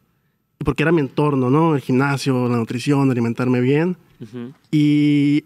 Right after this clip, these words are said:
Speaker 1: antes de hacer un análisis, de que lo, el,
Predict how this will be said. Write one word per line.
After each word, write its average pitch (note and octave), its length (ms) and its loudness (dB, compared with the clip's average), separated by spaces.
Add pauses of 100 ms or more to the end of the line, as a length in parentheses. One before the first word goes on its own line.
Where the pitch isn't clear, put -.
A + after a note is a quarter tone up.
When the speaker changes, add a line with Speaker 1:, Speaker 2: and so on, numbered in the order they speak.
Speaker 1:
antes F3+ 260 -4
de F#3 60 4
hacer D#3+ 140 0
un F3+ 80 4
análisis, D#3 580 0 (120)
de - 180 -8
que C#3+ 240 -2 (240)
lo, D3 200 0
el, D#3 160 -2